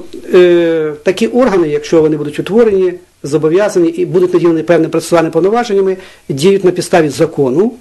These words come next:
але не можуть бути пов'язані безпосередньо з повноваженнями глави держави.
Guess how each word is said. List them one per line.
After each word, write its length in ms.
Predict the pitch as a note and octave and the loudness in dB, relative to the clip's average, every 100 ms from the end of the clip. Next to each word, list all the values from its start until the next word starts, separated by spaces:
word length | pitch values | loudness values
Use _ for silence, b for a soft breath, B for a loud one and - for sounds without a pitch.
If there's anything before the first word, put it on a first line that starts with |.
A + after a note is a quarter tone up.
| b b b b b _ | b b b b b _
але 640 | D#3+ E3 E3 F#3 F#3+ F#3+ - | 2 2 2 2 0 -2 0
не 240 | F#3+ E3 E3 | 2 4 4
можуть 360 | F#3 F#3 F#3 | 2 0 -2
бути 200 | E3+ F3+ | -2 0
пов'язані 640 | F3 D3+ D3+ E3+ D#3+ E3+ D3+ | 0 2 2 0 2 0 0
безпосередньо 680 | D3 D#3 D3+ D#3+ D#3 D3+ | -2 -2 0 0 0 -2
з 80 | D#3 | -4
повноваженнями 640 | D#3+ D#3 D3+ D#3 D3 D3+ D3 | -2 0 0 -2 -4 -4 -2
глави 220 | D3+ D3 | -2 -2
держави. 440 | D#3+ D3+ A#2 A2+ | -2 -4 -6 -8